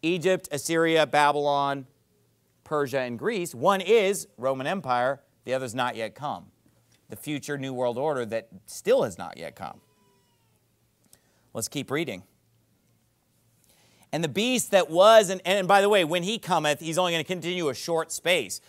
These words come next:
So that's gonna be a very short-lived empire, that New World Order, that final seventh kingdom, very short-lived.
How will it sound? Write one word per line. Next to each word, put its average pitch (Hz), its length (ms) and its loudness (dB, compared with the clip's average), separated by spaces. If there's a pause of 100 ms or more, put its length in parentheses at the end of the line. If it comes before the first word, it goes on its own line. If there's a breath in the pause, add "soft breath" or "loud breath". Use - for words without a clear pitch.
(100)
So 196 120 2
that's 226 120 4
gonna 254 100 -2
be 214 80 2
a 185 40 2
very 202 200 4
short-lived 208 680 0
empire, 123 360 0
that 127 180 -2
New 147 160 -4
World 151 300 0
Order, 156 240 2
that 147 200 0
final 160 260 -2
seventh 151 280 -4
kingdom, 190 220 -6
very 226 240 0
short-lived. 214 480 0